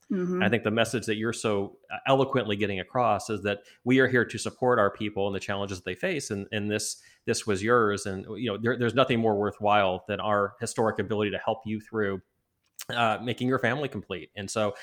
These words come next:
Speaker 2: I'm proud of the historic role we've had in that. And I'm ex-, exceptionally proud of you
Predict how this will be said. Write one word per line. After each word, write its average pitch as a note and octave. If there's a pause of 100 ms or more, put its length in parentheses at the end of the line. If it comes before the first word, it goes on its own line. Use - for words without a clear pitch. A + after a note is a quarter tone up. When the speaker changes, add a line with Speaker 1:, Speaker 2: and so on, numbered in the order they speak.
(180)
Speaker 2:
I'm A2+
proud A#2
of G#2
the G#2
historic G#2+
role A2
we've G2
had G#2+
in A#2+
that. B2+
And G#2
I'm G2+
ex-, - (340)
exceptionally A#2+
proud A2+
of G#2
you A2